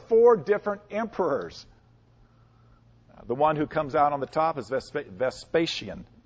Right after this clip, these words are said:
Spe-, Vespasian. The upheaval of what happened at the capital of Rome, uh, had repercussions all throughout the empire.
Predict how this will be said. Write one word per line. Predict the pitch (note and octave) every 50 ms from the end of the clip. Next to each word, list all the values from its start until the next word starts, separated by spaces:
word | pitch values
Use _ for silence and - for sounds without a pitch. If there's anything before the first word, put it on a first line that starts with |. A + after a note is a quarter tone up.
| _ _
Spe-, | - - _ - - - - - _ _ - - - - - - _ _ _ _ _ _ _ _ _ _ _ _ _ _ _ _ - - _ _ _ - - _ _ _ _ _ _ _ _ - _ - - - _ _ _ - - - - - - - - - _
Vespasian. | F#2 - - F#3 F#3 - - - - - - - - - - E3+ D#3+ - - B2+ F#2 D#2+ D#2 F#2 - - - - - - _ _ _ _ _ _ - - - - - - - - - - _ -
The | F#3+ F3 G3 - -
upheaval | - B3 C4+ C4+ - - A3+ G3+ F3+ D3 A2 F#2 F2+ -
of | D3 C3+ D3
what | F#3+ F3 -
happened | G#3+ A3+ A#3+ A#3 A3+ G#3
at | F3+
the | D3+ D3+
capital | - - G3+ G#3+ A#3 - A3+ F#3
of | D#3+ C3+
Rome, | E3 F#3+ G3+ G#3 G3+ F#3 C#3 - - - - _ - _
uh, | - C#3 D3 D3 D3 - - - - - - - _
had | - - B2 D3 F3+ F3 D#3
repercussions | G#3+ B3 - G#3+ F#3 - G#3+ G#3+ - - F#3 D#3+ -
all | - - F3 G#3 A3+
throughout | G#3+ - A3 G3+ G3 F#3+ G3 G3
the | F#3+ F#3+ E3+
empire. | F3+ A3 A3 - G3 C#3+ A2 F#2 - - -